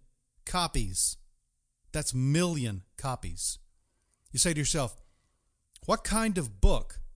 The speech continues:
sells twenty million copies?" Well, I'll tell you what kind of book sells twenty million copies. It's the kind of book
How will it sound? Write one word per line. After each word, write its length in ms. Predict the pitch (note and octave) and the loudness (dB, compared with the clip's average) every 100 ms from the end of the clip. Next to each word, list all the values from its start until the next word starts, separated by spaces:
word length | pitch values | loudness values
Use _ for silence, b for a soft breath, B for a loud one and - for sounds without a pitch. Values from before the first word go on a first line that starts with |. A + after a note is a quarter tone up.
| - - | -20 -2
sells 540 | - - D#3+ D3+ C3 | 2 2 2 0 2
twenty 520 | - - E3+ - D#3+ - | 4 6 4 0 -4 -4
million 560 | A#2 C#3 D3+ C#3+ C3 | -2 0 0 0 -2
copies?" 640 | - D3 C#3 - - - - - _ _ _ _ _ _ _ - | -4 -4 -4 -4 -4 -4 -6 -12 _ _ _ _ _ _ _ -10
Well, 300 | B2 B2+ D#3 - _ - _ _ _ _ _ _ - | -6 -4 -6 -14 _ -20 _ _ _ _ _ _ -8
I'll 100 | - | -2
tell 140 | B2 F3+ | 2 2
you 80 | |
what 100 | D#3 | 0
kind 140 | B2 A#2 | -2 -2
of 60 | |
book 160 | G#2 G#2+ | 0 0
sells 240 | - G#2+ | -2 -2
twenty 200 | - A#2+ | -2 0
million 200 | G#2+ G#2 | 0 -2
copies. 340 | F#2+ G2+ - A#2+ | -4 -4 -2 0
It's 100 | B2 | -2
the 80 | - | -4
kind 300 | D#3 F3+ C#3+ | -4 -2 -2
of 180 | G#2 | 0
book 320 | G2+ A2+ A#2 | 2 4 0